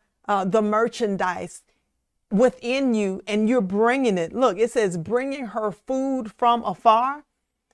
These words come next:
Verse fifteen. Now, verse fifteen really made me laugh. It says, "She gets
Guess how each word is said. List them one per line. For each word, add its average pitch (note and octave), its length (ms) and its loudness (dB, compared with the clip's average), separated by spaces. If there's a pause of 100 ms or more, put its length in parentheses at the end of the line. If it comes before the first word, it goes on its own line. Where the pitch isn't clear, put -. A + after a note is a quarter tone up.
Verse B3 360 6
fifteen. C4+ 680 -2
Now, F#3 300 -4
verse G#3+ 380 0
fifteen B3+ 480 -2
really A#3+ 280 2
made G3 320 0
me E3+ 140 -6
laugh. E3+ 480 -4
It G#3 140 4
says, G3+ 460 0
"She B3+ 200 -2
gets C#4 360 -2